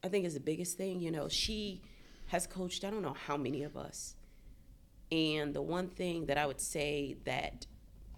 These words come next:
I have taken with me that I tell my players is, like, "You, you may not love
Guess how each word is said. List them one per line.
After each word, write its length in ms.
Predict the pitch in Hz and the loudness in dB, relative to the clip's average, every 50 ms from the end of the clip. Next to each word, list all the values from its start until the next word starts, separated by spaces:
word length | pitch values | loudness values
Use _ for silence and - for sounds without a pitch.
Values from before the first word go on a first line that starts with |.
| - - | 4 6
I 180 | 139 139 139 | 6 6 6
have 160 | 147 143 - - | 6 2 0 -4
taken 480 | - - 165 147 - - 156 160 175 | -2 0 0 0 2 0 -2 0 0
with 280 | 160 151 165 - - - | 0 -2 -2 -4 -6 -4
me 520 | - 147 151 156 147 139 139 135 - - - - - - - - - - - | -2 0 2 2 2 2 2 0 -2 -4 -8 -14 -20 -20 -20 -20 -20 -8 2
that 100 | - 143 | 6 6
I 80 | 143 139 | 6 6
tell 180 | - - 135 | 6 4 4
my 160 | 131 139 143 | 6 6 4
players 380 | 139 - - 127 131 135 139 147 | 4 2 2 2 2 2 0 -2
is, 120 | 135 - | -2 -2
like, 220 | - 151 156 - - | -4 -4 -4 -2 0
"You, 240 | 196 214 220 196 - - - - - - - - - - - - - - - - - - - - | 0 2 2 2 0 -4 -8 -16 -18 -16 -16 -16 -16 -16 -18 -18 -18 -18 -18 -18 -18 -18 -12 -4
you 220 | - 160 196 233 240 | 0 2 4 4 6
may 220 | 233 226 214 214 | 6 6 6 6
not 480 | 208 196 185 180 165 - - - - 151 | 4 4 2 2 2 0 -2 -4 -2 0
love 580 | 151 156 165 165 170 170 165 156 147 151 151 | 2 4 4 6 6 6 6 4 4 2 0